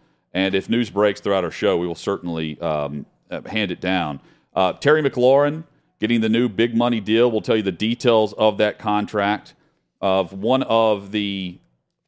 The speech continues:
young receivers who wanted the extension, wanted to be, uh, either extended, traded,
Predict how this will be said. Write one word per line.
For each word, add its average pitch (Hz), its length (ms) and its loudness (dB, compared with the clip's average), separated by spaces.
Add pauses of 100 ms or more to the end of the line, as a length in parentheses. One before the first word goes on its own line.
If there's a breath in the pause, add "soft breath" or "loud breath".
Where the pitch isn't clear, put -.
(120)
young 127 300 0
receivers 120 760 -4 (680)
who 113 480 2 (340)
wanted 123 400 0
the 107 180 0
extension, 156 720 -2
wanted 110 220 -2
to 104 80 -6
be, 95 400 -8
uh, 107 40 -2
either 98 360 -2
extended, 147 560 -4
traded, 139 600 -2